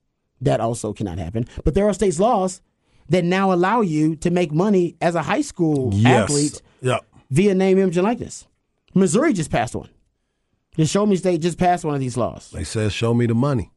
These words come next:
Speaker 1: Yeah,
Speaker 2: in
Speaker 1: like,
Speaker 2: the Show Me State.
Speaker 1: the
Speaker 2: <laughs>
Speaker 1: Missouri lawmakers have passed legislation amending the state's rules around name, image, and likeness for student athletes, allowing some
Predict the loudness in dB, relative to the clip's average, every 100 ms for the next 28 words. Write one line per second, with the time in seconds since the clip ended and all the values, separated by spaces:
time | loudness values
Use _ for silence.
0 | _ -2 0 2 0 0 0 -2 -2 -6
1 | -10 -14 -16 _ _ _ 0 2 2 0
2 | 0 0 0 0 0 2 2 2 0 -2
3 | -4 -2 0 0 -2 -2 -2 -2 0 -2
4 | -2 -8 _ 0 0 2 0 0 0 -2
5 | -2 -2 0 0 -2 -2 -2 0 0 0
6 | 0 0 -2 -2 -2 -4 -6 -10 -20 _
7 | _ -4 -2 0 0 0 -2 -4 -2 -2
8 | 0 -2 -4 -2 -2 -2 -4